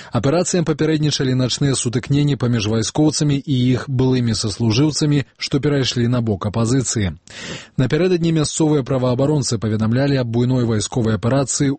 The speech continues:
ў Думе. На вуліцах гэтага гораду другі дзень стаяць танкі. Паведамленне аб працягу пераследу праціўнікаў прэзідэнта Башара Асада паступаюць менш чым за тыдзень да таго, як павінен уступіць у сілу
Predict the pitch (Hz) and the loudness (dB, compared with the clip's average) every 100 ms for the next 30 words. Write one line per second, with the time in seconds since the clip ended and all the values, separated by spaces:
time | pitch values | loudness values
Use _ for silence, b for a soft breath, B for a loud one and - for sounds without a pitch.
0 | - 131 117 123 135 143 143 95 95 101 | -2 -2 0 2 2 2 0 0 -2 0
1 | 117 127 - 110 104 104 101 104 98 143 | 0 0 0 -2 -2 -2 -2 0 0 2
2 | 147 139 135 b b 123 127 123 143 135 | 2 2 0 b b -2 0 2 0 0
3 | 110 117 117 - - 131 113 90 90 - | 0 0 -2 -6 -4 0 0 -2 -6 -2
4 | 123 110 - 98 76 - B B B B | 0 0 -2 -4 -6 -14 B B B B
5 | B 135 135 151 196 190 175 156 151 170 | B -2 0 2 2 0 -2 -2 -2 0
6 | 147 139 147 135 - 156 113 113 104 139 | 0 0 0 0 0 0 0 -2 -2 0
7 | 143 123 113 113 110 117 123 123 117 113 | 0 0 -2 -2 -2 0 0 0 0 -2
8 | 107 120 107 117 147 - 143 135 B B | 0 -2 0 0 0 2 0 -2 B B
9 | - 123 139 165 175 - 147 147 - 139 | -4 -2 0 0 0 0 0 0 0 -2
10 | 110 120 - 156 143 139 117 117 101 131 | 0 -2 0 0 2 2 0 -2 0 0
11 | 135 - 123 117 123 123 113 - 113 113 | -2 -2 -2 0 0 0 -2 -2 -2 -2
12 | 101 101 - 151 160 147 | -2 -2 0 2 2 0